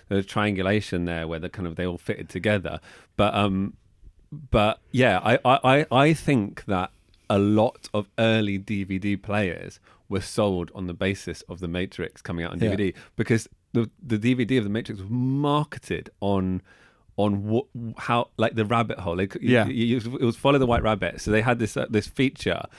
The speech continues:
Speaker 1: which for me was mind-blowing. Now we just take for granted, where at any point in the film, if there was a little white rabbit, you could press a button on your remote and you would get the behind the scenes, but you get it during the movie. So you'd be
Speaker 2: Yeah.
Speaker 1: flicking between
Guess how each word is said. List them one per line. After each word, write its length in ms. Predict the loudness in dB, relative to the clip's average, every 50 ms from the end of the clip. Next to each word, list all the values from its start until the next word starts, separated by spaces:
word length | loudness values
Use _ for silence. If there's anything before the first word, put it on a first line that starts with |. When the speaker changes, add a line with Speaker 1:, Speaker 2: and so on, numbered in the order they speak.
| -20 -8 _
Speaker 1:
which 160 | -4 -4 -2
for 140 | 0 2 4
me 200 | 6 6 6 6
was 180 | 6 2 0 -2
mind-blowing. 720 | 0 0 2 4 4 4 4 4 2 0 -2 -2 -2 -2
Now 200 | -2 0 0 0
we 100 | 0 0
just 160 | -2 -4 -4
take 180 | -4 -4 -4 -4
for 80 | -6 -4
granted, 540 | 0 2 2 2 2 0 -2 -8 -10 -12 -14 -20 -20 -20 -20 -10 _
where 260 | 2 2 4 4 2 0
at 120 | -2 0 2
any 180 | 2 2 2
point 260 | 2 0 -2 -2 -2 -2
in 80 | -2 -4
the 60 | -4
film, 360 | -2 0 0 2 2 0 -2
if 80 | -4 -4
there 100 | -4 -4
was 80 | -2 -2
a 40 |
little 220 | -2 -2 -2 -2 -2
white 200 | -2 -2 -2 -2
rabbit, 540 | -2 -2 -2 -2 -4 -6 -8 -8 -10 -10 -10 -8
you 140 | -8 -8 -6
could 200 | -6 -8 -8 -10 _ _ _
press 200 | -6 -6 -6 -4 -6
a 20 |
button 220 | -6 -6 -6 -4 -4
on 80 | -4
your 120 | -4 -4 -2
remote 420 | 0 0 0 0 0 -2 -6 -10 -16 _ _ _ _ _ _ _ _ -2
and 340 | 0 0 0 0 -2 -6 -8 _
you 120 | -6 -4 -4
would 120 | -4 0
get 220 | 0 0 0 2 0
the 100 | -2 -2
behind 440 | -2 -4 -2 -2 -2 -2 -2 -2 -4
the 20 |
scenes, 560 | -2 0 2 2 2 0 -4 -10 -14 -16 -20 _ _ -20 _ _ _
but 100 | 2 4
you 80 | 4 4
get 160 | 4 4 2
it 80 | 2 0
during 240 | 0 0 0 2
the 80 | 2 4
movie. 320 | 4 6 6 4 4 0
So 120 | -2 -2 -2
you'd 60 | 0
be 60 | 0 0
Speaker 2:
Yeah. 80 | 0 2
Speaker 1:
flicking 440 | 2 2 2 2 2 0 0 0
between 560 | -2 -2 -2 0 2 4 4 4 2 0 -2